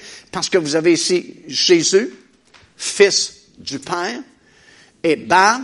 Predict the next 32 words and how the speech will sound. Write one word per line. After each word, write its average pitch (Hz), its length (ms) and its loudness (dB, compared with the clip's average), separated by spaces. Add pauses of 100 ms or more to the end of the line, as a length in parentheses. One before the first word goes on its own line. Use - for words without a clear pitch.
Bar 185 260 -2
veut 160 140 -2
dire 156 220 0
fils 226 400 -2
de 175 160 2 (720)
Abba. 180 420 2 (100)
Vous - 80 -18
savez 147 240 -6
ce - 80 -6
que 147 100 -14
ça 147 120 -8
veut 139 100 -6
dire ? 196 280 -4 (580)
Père. 175 360 0 (220)
Alors, 156 140 -6
vous 139 120 -4
avez 143 180 0
Jésus, 185 420 6
fils 151 300 -2
du 135 100 -8
Père, 180 340 -2 (400)
avec 151 480 -4
fils - 560 -2
d'un 139 260 0
père. 98 480 -10 (680)
Les 127 160 -4
deux 139 220 0
boucs 165 280 -2 (140)
identiques 147 640 -4 (260)
qui - 80 -6
sont 131 140 -6
présentés. 131 640 -6